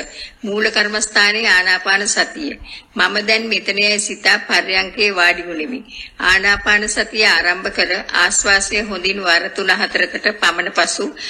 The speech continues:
හුස්ම තුනී නොදැනී යයි. මෙහිදී මට ප්‍රාශ්වාසය ප්‍රකට නැත. ටිකකින් උඩුකය සැහැල්ලු වී නොදැනෙන ස්වභාවයට පත්වේ.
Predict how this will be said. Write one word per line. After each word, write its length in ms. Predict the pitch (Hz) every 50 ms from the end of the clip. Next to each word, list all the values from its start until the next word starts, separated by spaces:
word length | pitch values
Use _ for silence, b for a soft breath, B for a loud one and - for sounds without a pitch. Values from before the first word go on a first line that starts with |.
| B B B B B
හුස්ම 300 | - 202 202 - - 262 254
තුනී 460 | 247 247 220 208 202 202 202 208 226
නොදැනී 480 | 226 220 202 - - 202 202 208 220 214
යයි. 220 | 202 170 147 - - - - - - B B B B B B
මෙහිදී 440 | - 196 202 190 208 214 214 233 233
මට 240 | 220 202 196 196 220 208
ප්‍රාශ්වාසය 680 | - 202 185 180 185 180 - 196 190 190 - - 220 214
ප්‍රකට 380 | - 190 190 185 202 196 - 240
නැත. 280 | 208 185 170 165 - - - - - B B B B B
ටිකකින් 560 | B - 220 208 208 226 220 220 240 240 247 226
උඩුකය 500 | 196 180 185 208 208 233 214 220 220 214
සැහැල්ලු 480 | - 220 202 202 202 202 202 208 196
වී 220 | 185 185 196 240 247
නොදැනෙන 520 | 208 185 185 185 202 202 208 214 220 240
ස්වභාවයට 600 | 269 - 214 196 175 190 190 190 185 190 196 - -
පත්වේ. 480 | - - 190 180 - - - 160 143